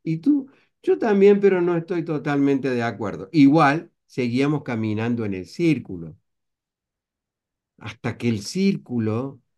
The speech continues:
de la conciencia nos envolvía a todos y cada uno había absorbido de los demás las complementariedades que hasta ahora no había descubierto por sí mismo.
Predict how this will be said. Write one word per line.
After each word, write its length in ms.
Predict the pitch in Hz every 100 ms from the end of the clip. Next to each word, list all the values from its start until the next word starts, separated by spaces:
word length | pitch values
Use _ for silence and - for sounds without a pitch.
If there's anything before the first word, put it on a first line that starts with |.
| _
de 160 | 110 107
la 180 | 104 101
conciencia 840 | 107 117 131 147 147 156 160 156
nos 200 | 139 123
envolvía 500 | 139 135 147 175 202
a 100 | 180
todos 520 | 220 202 165 165 165
y 60 | 156
cada 220 | 185 185 185
uno 160 | 190
había 220 | 165 180
absorbido 760 | 180 - - 165 170 202 202 175
de 120 | 175
los 160 | 185 170
demás 520 | 175 165 160 - _ _ _ _ _ _ _ _ _ _ _ _ _ _ _
las 220 | 113 117 110
complementariedades 1400 | - 131 117 131 127 127 120 135 123 131 143 165 175 160
que 100 | 151
hasta 200 | 120 -
ahora 200 | 147 165
no 120 | 151 147
había 200 | 151 160
descubierto 600 | 151 156 151 175 175 -
por 120 | 190
sí 160 | - 302
mismo. 420 | 392 370 -